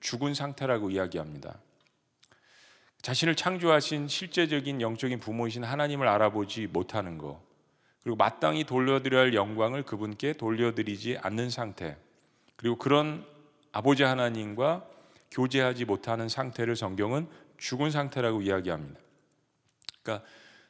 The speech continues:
살아있는 것 같지만 이미 사형 언도를 받은 상태를 표현하는 것입니다. 이런 죽은 상태는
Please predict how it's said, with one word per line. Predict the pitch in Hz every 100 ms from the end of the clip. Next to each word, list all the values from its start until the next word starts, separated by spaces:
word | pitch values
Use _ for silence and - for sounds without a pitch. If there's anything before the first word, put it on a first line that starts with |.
| -
살아있는 | - 170 190 196 190
것 | 180
같지만 | 170 151 147 143
이미 | 127 123
사형 | 123 - 180 185 185
언도를 | 123 113 120 120
받은 | - - 110
상태를 | 117 151 151 - 113 110
표현하는 | - 127 123 113
것입니다. | 92 - 85 76 50 101 _ _ _ _ _ _
이런 | 131 160 156
죽은 | 151 160
상태는 | 151 151 143 135 120 120 170